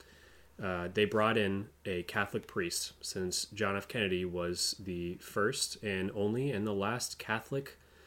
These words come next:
representation of the United States of America. They gave him the last rites, which is what's given to you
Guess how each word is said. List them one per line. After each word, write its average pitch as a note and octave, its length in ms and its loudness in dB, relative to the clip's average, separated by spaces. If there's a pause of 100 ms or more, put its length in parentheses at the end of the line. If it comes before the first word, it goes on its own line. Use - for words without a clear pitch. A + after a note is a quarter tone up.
(280)
representation A#2 880 0
of F2+ 100 -8
the F#2+ 60 -6
United F#2+ 240 -2
States G2+ 280 -4
of G#2 60 -8
America. E2+ 560 -6 (480)
They G#2 100 2
gave G2+ 200 6
him G#2 100 -2
the G2 60 -2
last G2 320 0
rites, A#2+ 540 0
which F2 160 -10
is E2 120 -6
what's F2 200 -4
given G2 280 0
to G2 140 -6
you C3 240 0